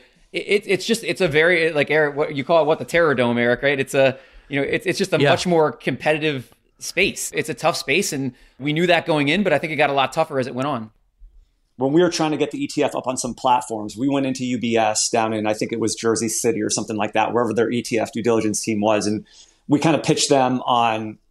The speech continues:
Speaker 3: the Market Legends E T F. And they were looking at it and they were asking us questions about our firm and the strategy and stuff. And then they're like, "What are your plans on launching other E T Fs?" And, and we sort of,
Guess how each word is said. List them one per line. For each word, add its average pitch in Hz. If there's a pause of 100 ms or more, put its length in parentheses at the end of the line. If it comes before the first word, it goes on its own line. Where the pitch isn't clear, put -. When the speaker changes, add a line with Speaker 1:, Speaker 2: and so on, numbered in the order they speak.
Speaker 3:
the 127
Market 127
Legends 120
E 117
T 120
F. 113
And 110 (840)
they 196
were 185
looking 170
at 151
it 156
and 156
they 151
were 151
asking 151
us 139
questions 143
about 139
our 143
firm 131
and 135
the 123
strategy 127
and 127
stuff. 123
And 127
then 131
they're 127
like, 123
"What 139
are 151
your 147
plans 135 (520)
on 123
launching 127
other 202
E 117
T -
Fs?" -
And, 131
and 131
we 190
sort 175
of, 135